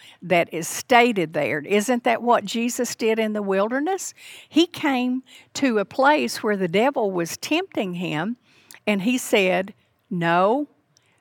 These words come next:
man shall not live by bread alone," because he'd been fasting for forty days, and the devil comes, uh, to him and tries to tempt him, uh, uh, with, uh, circumstances. You know, "You've been fasting, you,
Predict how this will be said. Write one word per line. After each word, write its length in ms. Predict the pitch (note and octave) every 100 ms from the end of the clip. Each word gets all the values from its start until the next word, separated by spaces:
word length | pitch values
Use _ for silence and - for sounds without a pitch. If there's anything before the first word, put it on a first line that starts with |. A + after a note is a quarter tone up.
| -
man 520 | D#3 F3+ G#3 A#3+ C4
shall 320 | B3 B3 G#3+
not 480 | G3+ A3 A#3+ C4+ -
live 500 | B3 C4+ B3 G#3 G3
by 160 | F3+ F3+
bread 380 | D#3+ F3+ F#3+ A3
alone," 560 | A#3 C#4 D4+ E3+ F3
because 280 | F#3 A3 F#3+
he'd 160 | A#3+ G#3
been 200 | G#3+ G3+
fasting 540 | B3 C4+ - A#3+ G3+
for 120 | -
forty 340 | - G#3 G3 F3+
days, 360 | F3+ A#3 B3
and 100 | G#3+
the 80 | F#3+
devil 300 | F#3+ A3+ A#3
comes, 420 | - A#3 A#3 - - - - -
uh, 220 | A3 G3+ G#3+
to 220 | C#4 C#4+
him 200 | B3 B3
and 120 | G3+
tries 360 | - A3 A3 A3
to 100 | G#3+
tempt 400 | - C4+ C#4+ -
him, 260 | G#3+ A#3+ A#3+ _ - - _ -
uh, 380 | G#3 F#3 F#3+ - -
uh, 380 | G3 G3 F#3+ F#3 - - - - _ _ _ _ _ _ _ -
with, 380 | G3+ A3 G3 -
uh, 140 | -
circumstances. 1080 | G3 - C#4 - B3 - - D3 C3+ D#3 D#3
You 100 | G3+
know, 160 | F#3 F#3
"You've 260 | F#3+ A#3+
been 220 | G#3+ A3+ A3
fasting, 560 | A3 A3 - G#3 G3+
you, 240 | F#3+ A#3